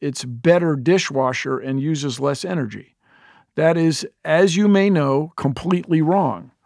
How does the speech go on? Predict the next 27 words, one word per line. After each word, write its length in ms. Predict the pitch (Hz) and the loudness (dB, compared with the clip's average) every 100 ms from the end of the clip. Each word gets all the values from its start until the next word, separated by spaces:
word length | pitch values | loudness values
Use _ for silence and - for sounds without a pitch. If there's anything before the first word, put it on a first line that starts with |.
| _ _ _ _ _ | _ _ _ _ _
Modern 480 | 139 156 180 190 170 | 0 4 4 4 2
dishwashers 960 | 151 185 - 151 143 - 143 135 - - _ | 2 0 0 -2 -2 -4 -8 -8 -12 -16 _
are 200 | 143 139 | -4 -4
just 320 | 131 147 - 131 | -2 -4 -2 2
better 340 | 175 165 147 | 2 4 2
in 120 | 143 | 2
every 240 | 147 143 143 | 0 0 -2
way. 300 | 175 175 131 | 0 0 0
The 120 | 131 | -2
dishes 420 | 127 160 151 131 | -2 -2 -2 -8
come 220 | - 165 | -4 -2
out 200 | 147 123 | -2 -4
cleaner 500 | - 180 160 143 147 - _ - - | -4 -4 -2 -4 -6 -12 _ -18 -4
and 160 | 156 | -2
the 60 | 143 | -2
cycle 500 | - 165 180 175 165 | 0 2 2 0 2
lasts 380 | 156 175 190 151 | 4 2 0 -4
longer. 500 | 143 139 143 165 - | -4 -2 -2 -4 -4
They, 240 | 156 165 175 | -2 -2 -2
they 220 | 165 170 | -2 2
are, 140 | 165 156 | 4 4
you 340 | 170 202 220 | 2 4 6
are 160 | 185 180 | 6 4
encouraged 720 | 165 - 240 254 160 123 - | -2 -4 0 2 2 -2 -6
as 220 | 151 165 | -6 -6
the 100 | 165 | -6
consumer 760 | 135 151 - 233 254 180 127 | -8 -8 -4 2 2 2 -2